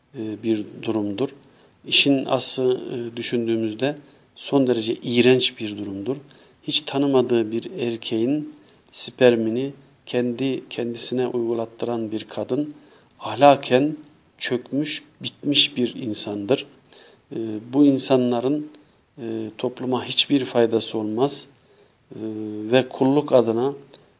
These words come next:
büyük bir sorumluluk altına girerler. Ahirette çok büyük bir azaba, e, düçar olurlar. Müslümanlar zaten böyle bir şey yapmaz, yapması mümkün değildir.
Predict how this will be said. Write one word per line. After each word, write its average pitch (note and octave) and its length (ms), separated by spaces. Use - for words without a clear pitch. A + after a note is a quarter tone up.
büyük D3 380
bir B2+ 300
sorumluluk A#2+ 680
altına A#2 440
girerler. A2+ 500
Ahirette A#2 760
çok D3 300
büyük B2+ 240
bir B2+ 260
azaba, A#2 520
e, B2 60
düçar B2 380
olurlar. B2+ 520
Müslümanlar D3 600
zaten C3+ 460
böyle A#2+ 240
bir A2 60
şey A2 300
yapmaz, A#2+ 640
yapması B2 480
mümkün A2+ 440
değildir. A2+ 400